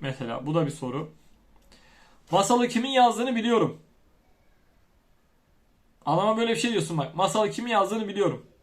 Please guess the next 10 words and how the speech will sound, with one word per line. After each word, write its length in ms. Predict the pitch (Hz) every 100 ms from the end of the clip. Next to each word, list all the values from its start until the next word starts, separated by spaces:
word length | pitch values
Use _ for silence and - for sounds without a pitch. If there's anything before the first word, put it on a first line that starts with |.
| _ _ _ _ _ -
Soru 320 | - 180 226
mu? 240 | 202 - - _ _ _ _ _ _ -
Yok. 340 | 165 147 - - _
Hatta 400 | - 220 247 240
o 80 | 262
sana 220 | 254 208
soru 220 | - 151
sorar. 320 | 135 127 113 - _ _ _ -
Kim 140 | 190
yazmış? 460 | 156 123 156 -